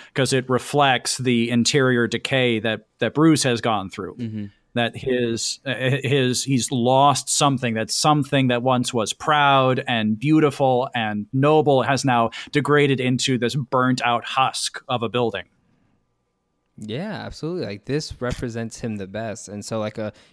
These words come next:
Speaker 3: you know, a lot of people, uh, you know, there's a lot of debate in this film. And one of those things being like, "Oh, wouldn't he, wouldn't he preserve the, what's left of his family?" And it's like,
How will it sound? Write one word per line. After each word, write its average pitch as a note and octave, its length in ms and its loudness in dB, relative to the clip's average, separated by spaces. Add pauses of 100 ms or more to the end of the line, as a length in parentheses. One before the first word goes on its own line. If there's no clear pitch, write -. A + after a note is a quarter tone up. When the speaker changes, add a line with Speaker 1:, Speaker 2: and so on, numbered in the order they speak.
Speaker 3:
you C3+ 80 -4
know, B2 100 0
a - 20 0
lot A2+ 200 0
of A#2+ 80 -4
people, G#2+ 680 -6 (340)
uh, F2+ 600 -10
you A#2+ 120 -6
know, F#2+ 300 -8 (440)
there's A#2+ 280 -8
a A2+ 60 -6
lot A2+ 240 -2
of A2 80 -8
debate A2 300 -4
in G2 80 -12
this G2+ 120 -12
film. G#2 280 -8
And G2 80 -6
one D3 120 -2
of E3+ 80 -4
those A#2 180 -6
things G#2 180 -10
being G#2 280 -8
like, F#2+ 260 -14
"Oh, A2 200 -10
wouldn't D#3+ 320 -4
he, E3 200 -2
wouldn't D3 300 -4
he D#3+ 100 -4
preserve C3+ 840 -8
the, A2+ 480 -12
what's A#2 280 -10
left A#2 280 -8
of B2 80 -8
his A#2+ 160 -12
family?" B2+ 440 -4
And B2+ 80 -4
it's A2+ 100 -8
like, G#2 260 -14